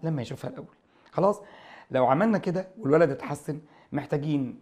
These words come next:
زي ما قلنا من شوية تدريب لكوادر جوه وزارة التربية والتعليم يفهموا كيفية التعامل، وممكن يحصل تواصل ما بين المراكز.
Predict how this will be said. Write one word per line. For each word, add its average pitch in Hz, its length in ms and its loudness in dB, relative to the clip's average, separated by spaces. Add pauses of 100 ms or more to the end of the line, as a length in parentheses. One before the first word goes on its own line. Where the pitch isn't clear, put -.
(120)
زي 151 180 2
ما 143 120 0
قلنا 143 200 0
من 127 120 -4
شوية 120 320 -4
تدريب 156 480 -4
لكوادر 143 500 -4
جوه 143 460 -4 (220)
وزارة 151 320 0
التربية 120 320 -8
والتعليم 131 440 -8 (380)
يفهموا 175 400 -6
كيفية - 400 -4
التعامل، 113 420 -6 (540)
وممكن 220 300 0
يحصل 185 360 -8
تواصل 175 500 -6 (300)
ما 135 80 -2
بين 185 140 -2
المراكز. 180 540 -6